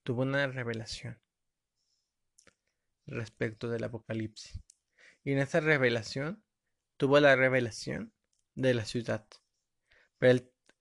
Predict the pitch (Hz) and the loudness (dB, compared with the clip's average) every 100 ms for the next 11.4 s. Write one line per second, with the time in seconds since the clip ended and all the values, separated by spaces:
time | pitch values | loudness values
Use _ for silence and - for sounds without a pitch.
0 | _ - 127 127 - 131 127 117 113 - | _ -2 0 0 0 0 0 0 0 -4
1 | 135 120 135 - _ 123 120 120 - 113 | -6 -8 -8 -16 _ 2 2 2 -4 -6
2 | 113 113 117 113 - - 117 - 123 - | -6 -6 -6 -8 -10 -10 -10 -6 -8 -6
3 | 131 135 - - _ _ _ - _ _ | -6 -6 -10 -20 _ _ _ -20 _ _
4 | _ _ _ 135 120 113 110 131 113 - | _ _ _ -6 -4 -4 -4 -4 -4 -4
5 | 120 113 120 - 131 - 131 120 - 113 | -2 -2 -6 -4 -6 -4 -8 -8 -8 -6
6 | 123 123 _ _ _ _ _ _ _ _ | -8 -12 _ _ _ _ _ _ _ _
7 | _ - _ _ _ _ _ _ _ _ | _ -20 _ _ _ _ _ _ _ _
8 | _ 135 127 127 123 160 - _ 160 147 | _ -2 2 2 2 -2 -12 _ 0 0
9 | 156 - 190 - _ _ _ _ _ _ | 0 0 -2 -2 _ _ _ _ _ _
10 | _ - 123 104 - - 165 165 - 117 | _ -4 -4 -4 -8 -4 0 0 0 -2
11 | 110 110 113 127 | -4 -4 -8 -10